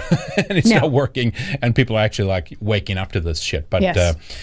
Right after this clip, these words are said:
Speaker 1: uh, yeah, and I mean, again, there's so many examples,
Speaker 2: Mm.
Speaker 1: right, uh, o-, o-, of this every other, uh, week. Uh, you know, there's something,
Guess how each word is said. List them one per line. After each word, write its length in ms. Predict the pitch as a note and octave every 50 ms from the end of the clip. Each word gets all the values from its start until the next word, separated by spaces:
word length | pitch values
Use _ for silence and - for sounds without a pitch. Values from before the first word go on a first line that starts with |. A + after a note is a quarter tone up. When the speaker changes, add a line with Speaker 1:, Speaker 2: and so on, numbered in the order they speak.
| - - - - - - - _
Speaker 1:
uh, 380 | - F2+ F2+ F2+ F#2 F#2 F2+ F#2 A#2+
yeah, 220 | F3 G#3 C#3+ B2
and 100 | C#3 C#3
I 20 | C#3+
mean, 100 | D3 C3
again, 460 | B2 A2+ C3+ G#2 E2 E2+ F2 E2 F#2+ E2+
there's 200 | A2 G2 - -
so 220 | - D#3 D3+ D3
many 240 | C#3 C3 A2+ G#2+ F#2+
examples, 760 | E2 - - - C3+ C3 - D4+ B3+ C#3+ A#2+ A#2 A#2+ A#2 G2+ -
Speaker 2:
Mm. 40 | G#2+
Speaker 1:
right, 220 | G2 G2+ G2 -
uh, 40 | D#2
o-, 380 | D2+ F#2+ F#2+ - - G#2+ - -
o-, 300 | A2+ G#2 G#2 D#2 A2 A2
of 120 | G2 F#2
this 260 | G2 G2+ G#2 - - -
every 300 | - A2 G2 F#2+ G#2+ G#2
other, 440 | G#2 G2+ G2 G2+ G2 F#2+ F#2+ G2 F#2 - G#2 - G#1+ - F#2+
uh, 40 | F#2+
week. 480 | F#2 E2 G#2 A2+ A#2+ - - - - - -
Uh, 40 |
you 540 | G2+ A#2 D#2+ F2 G#2+ F2 - G#2+ G2+ D#2+ A2+ G2+
know, 100 | F#2+ F#2
there's 200 | E2+ G2 F#2 -
something, 440 | - A2 G#2 - G#2+ G#2 A2 G#2+